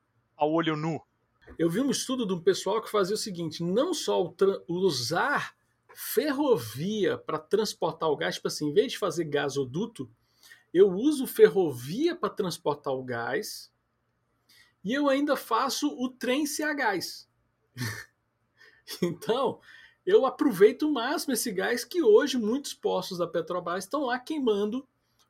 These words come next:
Speaker 2: o gás, porque entre tirar o petróleo e tirar o gás, eles preferem jo-, porque o, o, o pré-sal, né, ele tem essa questão: no buraco lá sai petróleo e sai gás, aí eles separam ali na hora,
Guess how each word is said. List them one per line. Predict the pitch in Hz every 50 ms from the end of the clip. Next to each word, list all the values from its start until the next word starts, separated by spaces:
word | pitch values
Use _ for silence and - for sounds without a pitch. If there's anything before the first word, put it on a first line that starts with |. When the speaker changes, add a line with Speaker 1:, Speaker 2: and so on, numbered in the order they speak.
| _ -
Speaker 2:
o | 240 254 208
gás, | 180 175 165 170 185 208 202 -
porque | - 233 - - - 220
entre | 208 196 202 214 214 - 196 180
tirar | - - - 196 180 170
o | 165
petróleo | - 175 156 156 - 151 147 147 151
e | 151
tirar | - - 156 151 151
o | 160
gás, | 160 151 147 151 165 185 185
eles | 208 202 -
preferem | - 240 233 196 - - 170 170 190 196 185
jo-, | 190 190 175
porque | - - - 170
o, | 180 180
o, | 151 - - - - - 147 143 - 135 127
o | 131 -
pré-sal, | - 151 143 - - - 165 165 - 247 226
né, | 185 185 240 - _ - - - - _ -
ele | - 143 165 165
tem | - 170
essa | 165 - - -
questão: | - 247 220 - 214 180 156
no | 143 131 127 139
buraco | 139 147 165 151 151 156 160 - 156
lá | 151 156 160 -
sai | - - 196 190
petróleo | - 208 190 - 170 175 175 185
e |
sai | 185 - 214 233 240
gás, | 208 190 156 135 123 120 117
aí | 120 127 135
eles | 147 170 -
separam | - 208 190 - - 180 170 160 165 165
ali | 165 165
na | 175 180 185
hora, | 180 185 190 208 226